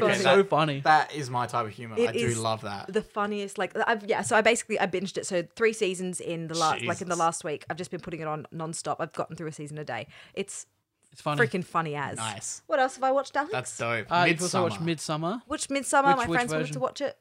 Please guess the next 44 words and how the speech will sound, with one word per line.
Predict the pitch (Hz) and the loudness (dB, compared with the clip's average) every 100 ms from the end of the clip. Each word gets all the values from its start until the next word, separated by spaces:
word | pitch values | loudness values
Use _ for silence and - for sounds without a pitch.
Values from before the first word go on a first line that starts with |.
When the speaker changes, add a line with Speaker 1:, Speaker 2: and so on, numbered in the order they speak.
| _ 208 | _ 0
Speaker 1:
Uh, | 202 185 | 2 4
no, | 190 185 | 2 0
the | 196 | 0
Speaker 2:
Who, | |
Speaker 1:
not, | 190 - | -2 -2
not | 202 220 196 | -2 -2 0
the | |
director's | 202 196 - - | -2 -2 -4 -4
cut | 190 | 0
Speaker 2:
who | |
are | |
your | 170 | 0
Speaker 1:
one. | 175 | 0
Speaker 2:
friends? | 226 196 143 _ _ _ _ _ - | -2 -4 -12 _ _ _ _ _ -12
Speaker 1:
I | |
have | 226 240 | -10 -8
friends. | - 294 214 - - | -8 -8 -8 -12 -20
Speaker 2:
Which | 175 | -10
ones? | 220 202 - _ _ _ _ _ - | -8 -8 -12 _ _ _ _ _ -12
Speaker 1:
Uh, | 214 208 208 196 | -6 -4 -4 -4
do | 190 | -4
you | 220 | -4
want | |
me | 196 | -2
to | 175 | -4
name | 180 240 | -6 -6
them | 320 | -6
all? | 427 523 | -8 -8
Speaker 2:
Michael | 151 147 165 175 | -8 -6 -6 -8
and | 151 | -8
Owen? | 131 170 285 - _ - | -6 -6 -8 -12 _ -12
Speaker 1:
No, | 180 | -6
Speaker 2:
And | 147 | -6
Speaker 1:
no, | - - 170 | -4 -6 -6
Speaker 2:
James? | |
Speaker 1:
no, | 160 | -6
no, | 156 | -6
Speaker 2:
No. | 156 147 | -8 -10
Speaker 1:
no. | - _ _ _ - | -14 _ _ _ 0
Um, | 190 185 180 180 - | 4 4 2 -4 -8
Speaker 3:
On | 202 147 | -6 -2
air | 143 | -2
shout | 143 160 185 | -2 0 0
outs. | 170 185 - | -2 -4 -8